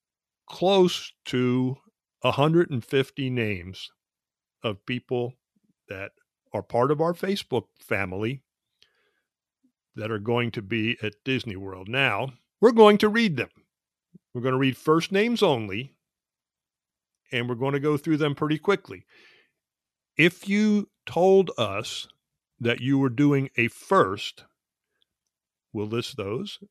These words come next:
and then others are veterans. We'll list those separately. Uh, what I'd like you to do is when you hear your name,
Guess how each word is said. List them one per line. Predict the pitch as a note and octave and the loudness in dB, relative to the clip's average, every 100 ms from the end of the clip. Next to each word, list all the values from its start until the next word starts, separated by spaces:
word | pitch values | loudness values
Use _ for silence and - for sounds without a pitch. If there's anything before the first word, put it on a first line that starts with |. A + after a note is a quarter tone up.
| _ - | _ -12
and | F#2+ G2+ | -10 -8
then | G#2+ A#2 | -8 -4
others | G#2 A#2 B2 | -4 -2 -2
are | D3+ | 0
veterans. | G3 G#3 - F#2 G2 | -2 -4 -8 -10 -10
We'll | G#2 G#2+ | -8 -6
list | A#2 - | -6 -6
those | A#2 G#2 | -8 -4
separately. | D#3 D3 A2 G2+ A#2+ E3+ - _ _ _ _ _ _ _ _ _ _ _ - | -2 -4 -6 -8 -4 -4 -6 _ _ _ _ _ _ _ _ _ _ _ -6
Uh, | B2+ B2 C3 - _ _ _ - | 0 2 0 -4 _ _ _ -6
what | C3+ | 0
I'd | C3+ | 0
like | D3 F#3+ G3 | 2 0 0
you | A3+ | -4
to | A3 | 0
do | E3 C3 B2+ C#3 _ _ _ _ _ _ _ - | 2 2 2 -4 _ _ _ _ _ _ _ -2
is | C3+ | 0
when | C3+ C3 | 0 0
you | B2 | 0
hear | F#3+ A3 | 2 2
your | G#3 G3 | 2 2
name, | A3 A#3+ C#3 A#2+ | 4 4 4 2